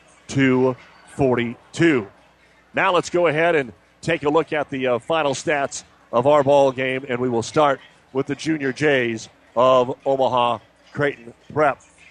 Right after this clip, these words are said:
Leonard McFadden, seven points, three rebounds. Tommy Steyer, one rebound. Will Schenken led the way with twenty-five points, five rebounds, and four block shots.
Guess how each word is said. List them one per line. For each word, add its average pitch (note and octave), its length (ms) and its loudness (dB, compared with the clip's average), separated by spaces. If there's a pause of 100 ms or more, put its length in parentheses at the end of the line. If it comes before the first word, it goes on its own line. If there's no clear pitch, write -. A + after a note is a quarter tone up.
(1160)
Leonard G#3 280 0
McFadden, F3 460 0 (280)
seven E3+ 360 -2
points, D3 420 -4
three D3+ 200 -2
rebounds. C#3 560 -4
Tommy D3+ 300 -4
Steyer, C3 520 -2 (120)
one D3+ 180 -2
rebound. C#3 480 -2 (400)
Will F3 220 0
Schenken C3 500 -6
led D3+ 140 -2
the C#3+ 80 0
way C3+ 320 0
with C3+ 200 -6
twenty-five D3+ 600 -2
points, C#3+ 400 -4
five D3+ 320 0
rebounds, C3+ 540 -4 (280)
and C#3+ 220 -4
four D3+ 200 0
block C3 280 -2
shots. - 480 -4